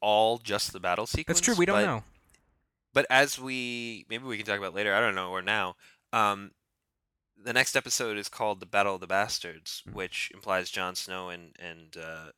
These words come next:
Speaker 1: and Ramsay, uh, Bolton. And I think it's just funny because, uh, he hasn't been in any episodes for, like, four episodes now, Ramsay. And we wanted
Speaker 2: Yeah.
Speaker 1: that because we're not a big fan of his,
Speaker 2: <laughs>
Speaker 1: but at the same time, if they're building to that,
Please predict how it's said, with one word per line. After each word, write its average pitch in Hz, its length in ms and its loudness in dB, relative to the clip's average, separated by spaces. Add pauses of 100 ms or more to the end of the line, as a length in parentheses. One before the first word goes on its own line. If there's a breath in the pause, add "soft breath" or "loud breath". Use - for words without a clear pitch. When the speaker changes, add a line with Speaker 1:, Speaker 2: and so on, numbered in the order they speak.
(120)
Speaker 1:
and 85 140 -20 (160)
Ramsay, 87 640 -10 (1080)
uh, 80 220 -10 (300)
Bolton. 113 420 -18 (920 loud breath)
And 110 460 6
I 117 80 0
think 147 160 -6
it's - 100 -6
just - 200 -4
funny 123 560 -8 (100)
because, 101 840 -4 (800 soft breath)
uh, 101 280 4
he 120 200 -6
hasn't 127 220 -2
been 120 120 -2
in 110 180 -4
any 107 280 -2
episodes 92 440 -8
for, - 120 -14
like, 90 160 -12
four 95 260 -4
episodes - 440 -12
now, - 100 -18 (100)
Ramsay. 95 360 -8
And 113 180 0
we 131 100 0
wanted 127 340 2
Speaker 2:
Yeah. 143 160 0
Speaker 1:
that - 120 -6
because 101 240 -10
we're 98 100 -2
not 104 140 4
a 92 40 -6
big 101 160 0
fan 117 280 4
of 107 100 2
his, 190 300 6
Speaker 2:
<laughs> - 40 -10
Speaker 1:
but 107 100 2
at - 80 -6
the - 80 -10
same 110 220 0
time, 113 280 0
if 101 100 -6
they're 98 120 -6
building 107 420 -6
to 95 140 -8
that, 85 280 -2